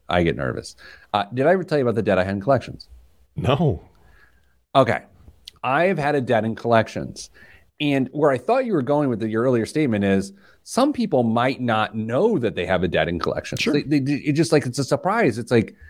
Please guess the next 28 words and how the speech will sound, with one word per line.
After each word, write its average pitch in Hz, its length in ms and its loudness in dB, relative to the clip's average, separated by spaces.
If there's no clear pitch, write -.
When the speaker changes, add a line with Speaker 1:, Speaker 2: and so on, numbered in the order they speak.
Speaker 1:
you 131 120 2
get 151 180 0
called 196 280 0
and 127 80 -2
you're 110 80 2
like, 98 200 0
"What, 95 300 2
really?" 123 400 0
That's 113 220 -2
what 95 80 0
happened 92 240 0
to 80 60 -2
me. 73 240 -4
So - 180 4
years 240 480 -2
and 202 140 -4
years 147 260 2
and 117 120 -2
years 98 240 2
ago, 71 380 -2
probably 175 200 0
two 165 140 -4
thousand 101 400 0
one, 80 360 0
uh, 87 260 2
I 120 280 2
set 143 340 0
up, 90 360 -4